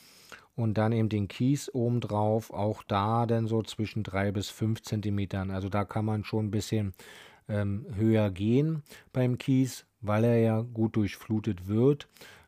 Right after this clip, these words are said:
äh, durch die grobe Struktur und somit natürlich dann auch gewährleistet ist, dass eben auch die Wurzeln,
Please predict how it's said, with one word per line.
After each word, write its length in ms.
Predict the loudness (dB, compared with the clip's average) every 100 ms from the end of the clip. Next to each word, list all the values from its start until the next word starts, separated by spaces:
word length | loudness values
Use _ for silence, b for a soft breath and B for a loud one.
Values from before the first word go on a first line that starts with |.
| -6
äh, 100 | -4
durch 240 | 0 -2
die 120 | -2 -4
grobe 340 | 0 2 0
Struktur 760 | -2 -8 -8 -4 2 2 0 B B B B
und 200 | -2 0
somit 320 | 2 2 2
natürlich 400 | 2 -2 -4 -6
dann 140 | -4 -4
auch 320 | -4 -4 -2
gewährleistet 800 | -2 2 2 2 2 0 -2 -6
ist, 260 | -6 -6 -4
dass 200 | -4 -4
eben 260 | -8 -6
auch 220 | -6 -10
die 220 | -6 -6 -2
Wurzeln, 680 | 0 -2 -2 -2 0 -2